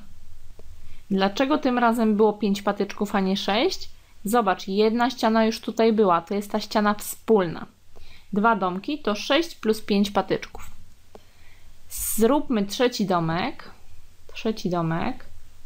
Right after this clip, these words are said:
Znów będzie wspólna ściana, czyli znów dodajemy pięć patyczków. Trzeci domek to kolejne pięć patyczków. Tym razem potrzebujemy szesnaście patyczków, aby zbudować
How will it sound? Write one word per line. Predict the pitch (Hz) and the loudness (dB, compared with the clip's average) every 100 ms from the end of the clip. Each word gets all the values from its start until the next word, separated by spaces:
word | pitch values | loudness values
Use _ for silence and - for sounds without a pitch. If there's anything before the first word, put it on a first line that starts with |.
| - - | -12 -8
Znów | 180 196 269 240 | 0 4 4 4
będzie | 208 220 196 | 4 2 0
wspólna | - - 220 202 190 | -4 -2 0 2 0
ściana, | 196 - 175 160 160 170 269 - - - - - - - - - - | -2 -2 0 0 0 0 -4 -8 -14 -14 -16 -14 -12 -10 -10 -8 -4
czyli | - 202 190 | 0 4 4
znów | 196 240 | 4 4
dodajemy | 196 190 208 208 190 | 4 4 2 2 0
pięć | - 233 226 | 2 0 2
patyczków. | 190 - 175 - - 165 262 - - - - - - - - - - - - | 0 0 -6 -6 -2 0 0 -4 -12 -16 -16 -10 -10 -10 -14 -18 -18 -18 -14
Trzeci | - 208 208 196 | -4 -4 0 0
domek | 202 190 190 | 2 2 0
to | - | -2
kolejne | - 180 196 208 190 | 0 0 4 2 2
pięć | 190 196 | 0 -2
patyczków. | 175 170 - - - - - - - - | -2 -2 -4 -4 -8 -10 -14 -16 -12 -2
Tym | 226 214 | 2 4
razem | 208 220 214 | 4 2 0
potrzebujemy | 208 - 208 208 190 196 | 0 0 2 4 4 0
szesnaście | 196 190 240 254 - | -2 -2 0 0 -2
patyczków, | - - 233 - 349 - | -2 2 2 2 0 2
aby | 294 349 | 0 0
zbudować | 233 185 185 196 196 - | -4 -2 2 4 2 0